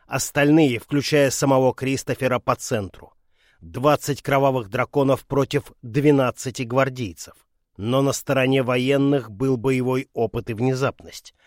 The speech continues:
Можно считать, что силы равны. Последний приказ: держаться выше противников и не давать прижать себя к земле,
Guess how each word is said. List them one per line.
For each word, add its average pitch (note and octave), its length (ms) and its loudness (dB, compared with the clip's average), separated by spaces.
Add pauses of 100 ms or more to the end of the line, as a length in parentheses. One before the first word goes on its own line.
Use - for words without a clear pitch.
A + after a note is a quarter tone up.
(280)
Можно E3+ 420 4
считать, B2+ 560 -2 (100)
что - 260 -4
силы A2 380 -4
равны. A2+ 420 -6 (1300)
Последний B2+ 680 -2
приказ: - 600 -8 (340)
держаться C#3 760 2
выше C#3 340 0
противников D3 800 0 (220)
и B2+ 140 -2
не D#3 120 6
давать D3+ 460 4
прижать D3 440 2
себя C#3 360 0
к G2 100 -10
земле, A#2 520 -2